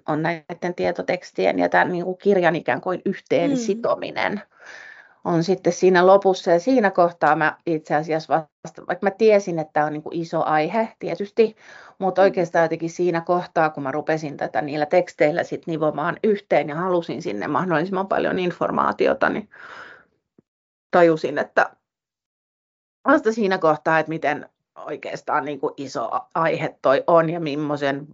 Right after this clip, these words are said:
Speaker 1: vastuun mä nyt niin kuin
Speaker 2: Mm.
Speaker 1: otin, kun toi brasserie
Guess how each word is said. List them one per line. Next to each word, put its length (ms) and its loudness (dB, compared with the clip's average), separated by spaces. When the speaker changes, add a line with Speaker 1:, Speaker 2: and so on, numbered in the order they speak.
Speaker 1:
vastuun 640 -2
mä 140 -8
nyt 240 -14
niin 180 -10
kuin 440 6
Speaker 2:
Mm. 80 0
Speaker 1:
otin, 640 4
kun 300 -2
toi 260 2
brasserie 880 -2